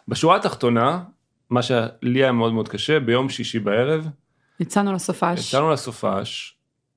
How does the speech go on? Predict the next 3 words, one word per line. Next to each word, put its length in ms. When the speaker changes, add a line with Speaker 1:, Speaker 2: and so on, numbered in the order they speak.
Speaker 1:
והיה 960
oversubscribe 1200
במניה, 800